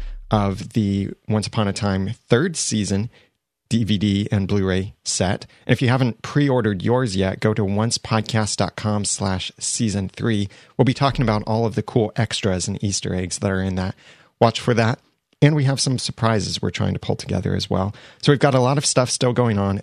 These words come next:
at oncepodcast dot com. And all of this is hugely made possible with your support. So I want to give a big thanks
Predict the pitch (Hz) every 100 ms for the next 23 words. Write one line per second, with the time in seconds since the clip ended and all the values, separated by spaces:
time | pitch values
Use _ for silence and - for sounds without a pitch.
0 | - - 101 104 - - 107 - 110 -
1 | 104 95 - 113 139 - _ _ _ _
2 | _ _ _ - 147 143 147 185 175 117
3 | 110 - - - - - - 143 120 -
4 | - - - 214 185 135 113 104 101 -
5 | 98 95 98 90 - - - 123 117 113
6 | 117 120 113 117 - 120 - 117 95 -
7 | 131 143 139 120 113 120 - 175 156 -
8 | 120 104 -